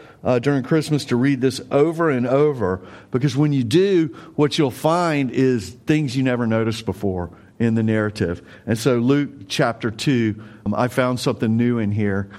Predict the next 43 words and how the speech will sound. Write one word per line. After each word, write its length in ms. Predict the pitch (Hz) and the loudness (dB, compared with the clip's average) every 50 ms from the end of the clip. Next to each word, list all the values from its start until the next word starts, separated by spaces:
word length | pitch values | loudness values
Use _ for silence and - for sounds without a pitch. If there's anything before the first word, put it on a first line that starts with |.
| - - - _ - | -20 -20 -20 _ -2
that 200 | 107 107 107 107 | 0 0 2 2
I 140 | 107 104 104 | 0 0 0
want 160 | 104 107 107 | 0 -2 -2
to 60 | 101 | -4
point 280 | 104 - 120 107 107 107 | -2 -2 -2 0 0 0
out 320 | 101 98 92 - - 95 | -2 -2 -4 -6 -6 -6
this 240 | 107 104 104 - - | -4 -4 -4 -4 -4
week. 380 | 101 98 95 95 98 - - - - | -4 -4 -4 -6 -8 -14 -16 -8 -6
It 160 | 110 107 104 | -4 -4 -4
goes 240 | 104 107 104 98 101 | -4 -4 -4 -4 -4
like 180 | 98 85 82 - | -6 -8 -8 -10
this. 480 | 85 78 76 71 - - - - - - - - - - - - - _ _ _ - | -12 -14 -12 -14 -14 -14 -14 -16 -16 -20 -20 -20 -20 -20 -20 -20 -20 _ _ _ 0
"In 100 | 165 170 | 2 2
the 80 | 165 | 2
same 300 | - - 214 226 233 233 | 2 2 2 2 2 2
region, 320 | 196 175 165 151 160 165 165 | 2 2 2 2 0 0 2
there 100 | 160 147 | 2 2
were 100 | 147 139 | 0 0
some 200 | - - 131 117 | -2 0 -2 0
shepherds 1040 | - - - - - - 185 185 190 - - 110 110 127 147 147 - - - - - - - - - | 0 -2 -4 -2 0 2 2 2 2 0 -2 -2 -2 -2 -2 -2 -4 -6 -6 -8 -12 -20 -20 -20 -16
staying 460 | - - - - 170 156 151 151 151 | -12 -8 -2 0 2 2 2 2 2
out 140 | 147 147 151 | 2 2 0
in 80 | 147 143 | 0 -2
the 60 | 139 | -2
fields 400 | - - 180 180 180 170 143 120 | -2 0 0 2 2 0 0 -2
and 100 | 131 117 | -4 -4
keeping 360 | 123 - 160 147 143 139 139 135 | -2 -2 -2 -2 0 0 0 2
watch 320 | 135 131 135 135 - - | 2 2 2 0 -2 -2
over 200 | 139 127 135 131 | -2 -2 0 0
their 120 | 127 127 | 0 -2
flock 360 | 120 - - 123 120 117 117 156 | -2 -2 -2 -2 -2 -2 -2 -2
by 160 | 139 139 147 | -2 -2 -2
night. 400 | 156 170 180 165 110 90 85 - - - - - - - - - - | -2 -2 -2 -2 -4 -4 -6 -10 -16 -20 -20 -20 -20 -20 -12 -4 -2
And 120 | 151 151 151 | 0 2 2
an 240 | 147 143 147 - - - - | 2 0 -2 -4 -6 -2 0
angel 520 | 190 220 247 254 247 - 240 233 220 220 | 2 2 2 2 2 0 0 2 2 2
of 80 | 214 180 | 0 0
the 80 | 180 | 0
Lord 320 | 165 156 151 143 131 113 - | 0 0 2 0 0 -2 -4
suddenly 680 | - - - - - - 226 233 208 196 214 214 202 - | -6 -6 -6 -6 -2 0 0 0 2 2 2 2 0 0
stood 320 | - - - 185 165 135 | -2 0 0 0 0 0
before 400 | 156 143 - 143 135 123 113 98 | -2 -4 0 0 0 0 0 0
them, 260 | 101 90 87 82 82 | -2 -2 -4 -6 -8